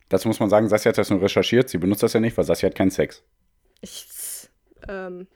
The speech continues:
Speaker 2: tss, also tss, sag ich da. Äh, genau.
Speaker 1: Hm.
Speaker 2: Und <laughs> ich hab das Pierre so erzählt und Pierre so,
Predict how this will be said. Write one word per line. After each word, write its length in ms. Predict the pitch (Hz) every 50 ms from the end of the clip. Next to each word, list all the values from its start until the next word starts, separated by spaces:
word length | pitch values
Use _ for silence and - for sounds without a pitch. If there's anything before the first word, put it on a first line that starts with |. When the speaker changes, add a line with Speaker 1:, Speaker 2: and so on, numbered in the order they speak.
| _ _
Speaker 2:
tss, 500 | - - - - - - - - - - _ _
also 200 | - 226 202 190
tss, 540 | - - - - - - - - - - - -
sag 240 | 220 233 214 196
ich 120 | 185 185 -
da. 200 | - 185 185 - _ _ - - - - - - - - -
Äh, 220 | - 208 202 196 190
genau. 380 | 196 196 196 185 180 - 190 - _ _ _ _ _ -
Speaker 1:
Hm. 140 | 175 175 160
Speaker 2:
Und 680 | 208 220 214 208 202 208 208 202 202 208 208 208 202 226
<laughs> 1200 | - - 330 - - - - 370 - - - 359 - - - - - - - - - - - - 554 - - 440 330 - _ - - _ _ _ _ - -
ich 140 | 240 262 -
hab 100 | - -
das 160 | - 233 240
Pierre 200 | - - 247 220
so 60 | 214
erzählt 320 | 208 202 - - 247 262 226
und 80 | 220
Pierre 260 | 220 - - 226 226 226
so, 100 | 220